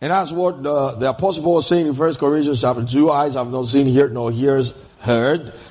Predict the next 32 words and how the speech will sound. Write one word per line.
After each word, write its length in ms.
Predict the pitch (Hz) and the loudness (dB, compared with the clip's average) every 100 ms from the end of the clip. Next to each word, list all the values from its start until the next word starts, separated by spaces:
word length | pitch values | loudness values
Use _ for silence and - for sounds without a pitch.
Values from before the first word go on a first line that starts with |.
| - - | -20 -16
neither 320 | - 120 147 147 | -2 0 2 0
has 140 | 135 | -2
he 100 | 151 | 0
entered 220 | 143 143 | 0 2
into 140 | 135 139 | 2 0
the 80 | |
hearts 220 | 131 139 123 | 0 -2 -4
of 120 | 113 | -4
man 160 | 131 | -4
the 80 | 120 | -2
things 220 | 101 143 | 0 2
that 140 | 123 110 | 2 0
God 140 | 131 | -2
has 240 | 123 127 110 | -2 -4 -4
for 80 | |
those 220 | 117 123 120 | 2 2 2
who 120 | 123 | 0
love 240 | 123 131 110 | -2 -4 -2
him." 340 | 110 135 143 - - - _ | 0 -2 -4 -14 -20 -20 _
Uh, 300 | 120 120 120 | -4 -2 -2
he 80 | 117 | -4
was 160 | 120 - | -8 -4
talking 180 | 143 | -4
about 240 | 139 131 113 | -2 -4 -2
new 140 | 143 | -2
creation. 540 | 139 139 139 135 156 214 - - - | -2 0 0 0 -2 -4 -14 -20 -10
He 60 | 113 | -4
wasn't 280 | 139 147 | -2 -2
talking 240 | 131 135 131 | -2 -2 -2
about 520 | 123 131 131 131 - 95 | -2 0 -2 -4 -20 -4
your 320 | 104 107 98 | 0 0 0
car. 500 | - 123 120 135 175 | -4 -2 0 -2 -4